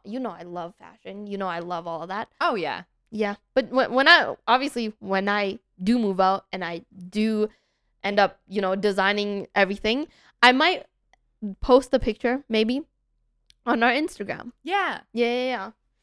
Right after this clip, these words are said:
Speaker 2: I was gonna say, with everything that you've said in the bathroom, I agree with that.
Speaker 1: Yeah.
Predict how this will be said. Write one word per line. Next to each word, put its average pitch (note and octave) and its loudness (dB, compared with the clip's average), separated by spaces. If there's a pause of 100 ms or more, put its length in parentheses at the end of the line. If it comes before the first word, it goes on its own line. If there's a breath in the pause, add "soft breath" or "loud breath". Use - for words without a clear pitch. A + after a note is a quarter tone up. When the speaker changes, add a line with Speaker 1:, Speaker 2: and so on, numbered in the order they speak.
(160)
Speaker 2:
I A3 -4
was B3 2
gonna B3 6
say, A#3+ 6
with A3 6
everything A#3+ 6
that B3 6
you've A3 2
said F#3 6
in G3 4
the G3 2
bathroom, F#3+ 4
I F#3 2
agree F3 0
with G3 0
that. A3+ 6
Speaker 1:
Yeah. - -20